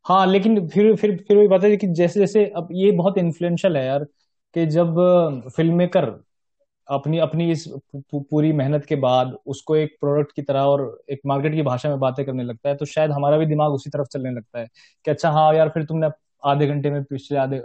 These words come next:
घंटे में हमें क्या दिखाया, क्या इसे किसी और तरीके से दिखा सकते, नहीं दिखा सकते थे। हम भी कहीं ना कहीं उसकी मेहनत पे सवाल उठाने शुरू कर देते हैं। खैर, ये सवाल तो उठते रहेंगे और I think बहुत सारे सवाल हैं जो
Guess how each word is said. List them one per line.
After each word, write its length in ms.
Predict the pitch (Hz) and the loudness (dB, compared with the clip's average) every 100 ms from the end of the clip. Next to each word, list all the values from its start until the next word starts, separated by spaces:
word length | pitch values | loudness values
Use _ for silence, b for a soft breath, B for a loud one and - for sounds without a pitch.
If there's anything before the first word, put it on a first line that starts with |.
| - _ 135 | -14 _ -12
घंटे 260 | 131 127 | -8 -6
में 100 | 127 | -6
हमें 200 | 127 127 | -6 -8
क्या 160 | 120 123 | -6 -8
दिखाया, 420 | 117 110 104 98 b b _ _ - | -8 -14 -16 -16 b b _ _ 0
क्या 180 | 147 | 2
इसे 280 | 151 147 160 | 2 0 -4
किसी 260 | 147 143 156 | -4 -6 -2
और 140 | 143 | -2
तरीके 260 | 139 139 135 | -2 -4 -4
से 80 | 143 | -4
दिखा 240 | 131 135 | -4 -6
सकते, 400 | 123 - - 131 | -8 -14 -12 -8
नहीं 180 | 127 131 | -6 -8
दिखा 180 | 120 117 | -8 -12
सकते 280 | 117 - | -16 -16
थे। 100 | 120 | -8
हम 160 | 139 160 | -4 -2
भी 80 | 175 | -2
कहीं 180 | 170 170 | -2 -2
ना 80 | |
कहीं 160 | 160 170 | -2 -2
उसकी 200 | 160 170 | -2 -4
मेहनत 260 | 147 139 147 | -2 -2 -2
पे 80 | 151 | -4
सवाल 380 | - 131 135 139 _ _ _ _ | -4 -4 -4 -8 _ _ _ _
उठाने 280 | 139 139 139 | -4 0 -2
शुरू 180 | 135 151 | -2 -4
कर 140 | 139 123 | -4 -4
देते 260 | 117 110 | -8 -14
हैं। 100 | 104 _ b b b b - | -20 _ b b b b -2
खैर, 160 | 180 | 2
ये 60 | 208 | 2
सवाल 400 | 202 180 180 196 | 2 2 4 4
तो 120 | 202 | 4
उठते 200 | 190 - | 2 4
रहेंगे 260 | 185 170 180 | 2 2 2
और 280 | 196 175 170 | 4 2 2
I 40 | |
think 320 | 196 202 180 143 | 2 2 0 -4
बहुत 340 | 147 143 165 175 | -4 0 0 2
सारे 160 | 185 | 0
सवाल 560 | 185 - - 160 160 165 | -2 -6 -4 2 4 4
हैं 200 | 160 170 | 2 0
जो 440 | 170 165 147 - | 0 0 0 -4